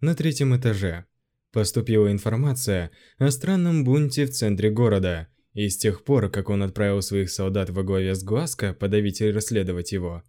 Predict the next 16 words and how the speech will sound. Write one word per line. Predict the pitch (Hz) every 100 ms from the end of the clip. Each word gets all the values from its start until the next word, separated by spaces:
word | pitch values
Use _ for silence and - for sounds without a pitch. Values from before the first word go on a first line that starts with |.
| _ _ _
прошло | 117 101 - 156
не | 175
так | 165 156 135
много | 127 113 110
времени. | 107 98 92 87 82 82 _ _ _ _
А | 110
теперь | 101 98 113 139 147 - _ _
тут | - 147 160
и |
там | 127 147 165
поднимались | 160 151 135 123 123 127
столбы | 123 113 120
дыма, | 127 147 107 85 82 _ _ _
всюду | - 139 160 143
лежали | 135 120 107 110
мёртвые, | 120 113 95 101 98 85 80